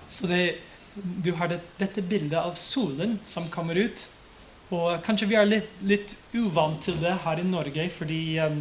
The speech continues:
vi bor så langt mot nord. Men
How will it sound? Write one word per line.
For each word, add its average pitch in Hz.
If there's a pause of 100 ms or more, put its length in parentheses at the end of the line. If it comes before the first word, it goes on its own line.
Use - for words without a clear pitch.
vi 165
bor 151
så 165
langt 156
mot 175
nord. 165 (720)
Men 185